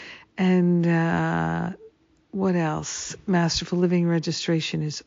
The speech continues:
open. New Year Reboot is one of the bonuses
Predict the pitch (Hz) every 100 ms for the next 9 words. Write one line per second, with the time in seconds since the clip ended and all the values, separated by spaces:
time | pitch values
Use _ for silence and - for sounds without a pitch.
0 | - 165 - 190 226 - - - - 208
1 | 180 175 165 160 156 165 160 160 180 208
2 | - - - 180 165 - 170 160 151 -
3 | 165 165 165 165 165 147 170 160 160 165
4 | 151 - 165 - - -